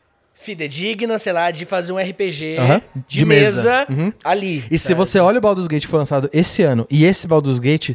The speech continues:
Speaker 2: você consegue traçar uma linha. Você fala, tá,
Speaker 1: Ah.
Speaker 2: é o mesmo jogo mesmo.
Speaker 1: É lógico.
Speaker 2: É o mesmo jogo.
Speaker 1: Tu cria
Speaker 2: E
Speaker 1: teu personagem, bota o nome dele, bota as, pega, pega a fotinha.
Speaker 2: E aí vai andando pelo cenário. Cara, muito, e aí, StarCraft, e por que que são...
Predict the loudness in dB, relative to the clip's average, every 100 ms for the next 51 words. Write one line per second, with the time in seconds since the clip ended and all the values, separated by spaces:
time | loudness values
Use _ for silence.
0 | -8 -8 -2 0 0 0 0 -2 -2 -2
1 | -2 -4 -4 -2 -2 -2 -4 -14 -20 -18
2 | 0 0 2 -2 0 0 0 -2 0 -2
3 | -2 -6 -6 -10 -2 0 0 -2 -2 -6
4 | -6 -16 _ _ _ _ _ _ -20 -16
5 | -4 -2 0 -4 -6 -4 -4 -4 -8 -10
6 | -14 -14 -12 -10 -10 -10 -14 -14 -12 -10
7 | -10 -12 -14 -14 -16 -10 0 2 2 2
8 | 2 2 2 0 0 -2 -6 -8 -10 -6
9 | -6 -8 -14 -6 0 0 0 -4 -12 -4
10 | -4 0 0 0 -2 -2 -2 -4 -4 -2
11 | -2 -2